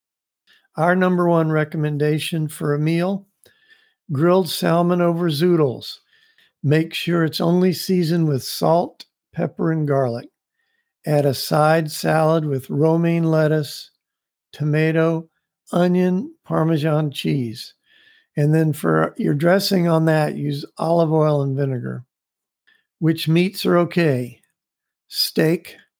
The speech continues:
any cut, grilled shrimp, grilled salmon, hamburger patty. For cheeses, they have Parmesan cheese,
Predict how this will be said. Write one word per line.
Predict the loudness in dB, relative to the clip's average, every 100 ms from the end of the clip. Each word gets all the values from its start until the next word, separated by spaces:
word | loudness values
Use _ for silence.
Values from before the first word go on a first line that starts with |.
| _
any | 0 0
cut, | 0 0 0 0 -6 _ _ _ _ _ _ _ -8 -2
grilled | 2 2 0
shrimp, | -4 -2 -2 -4 -12 _ _ _ _ _ _ -6
grilled | 0 2 2 0
salmon, | -2 0 2 0 -2 -6 -12 _ _ _ _ -4
hamburger | 0 2 2 0 -2
patty. | -4 -4 -4 -6 -8 -14 _ _ _ _ _ _ _
For | -10
cheeses, | -8 -2 0 0 0 -4 -4 -10 -14 _ _ _ _
they | -2 0
have | -2 -2
Parmesan | 0 2 2 2 2 0
cheese, | -2 -2 -2 0 -4